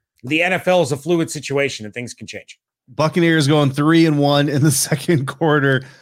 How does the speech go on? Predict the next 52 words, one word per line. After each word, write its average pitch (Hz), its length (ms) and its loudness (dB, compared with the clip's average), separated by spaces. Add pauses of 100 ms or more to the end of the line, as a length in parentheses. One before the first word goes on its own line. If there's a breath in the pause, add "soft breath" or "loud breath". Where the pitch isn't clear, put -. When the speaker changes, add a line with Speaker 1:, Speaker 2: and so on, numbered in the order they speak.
(120)
Speaker 2:
according 131 380 0
to - 20 -6
James. 123 380 -2
And 117 100 -2
for 135 120 0
anybody 170 300 2
out 160 140 2
there 151 140 2
doing 139 280 2
the 135 60 0
math, 120 320 0
yes, 123 320 -2
I 131 140 -4
understand 131 460 -2
that 113 100 -6
the 117 100 -2
N 120 120 0
F 113 100 -4
L 123 100 0
schedule 117 260 -2
no 113 120 -2
longer 117 260 0
breaks 117 280 -8
down 110 280 -4 (320 soft breath)
into 123 320 -2
clean 113 280 -6
quarters, 101 440 -6
but 98 120 -12
we're 107 140 -8
gonna 104 160 -6
take 101 260 -6
it 104 100 -6
as 101 180 -2
we 101 260 -2 (320 soft breath)
can 98 320 -2
get 104 140 0
it. 95 120 -6
So 120 120 2
three 156 240 2
and 165 100 2
one 156 240 2
in 147 100 -4
the 143 80 -2
next 139 200 -2
quarter 147 240 0
for 139 60 -6
the 135 80 0
Tampa 139 260 -2
Bay 135 140 2
Buccaneers, 135 440 0
which 156 160 0
means 180 460 0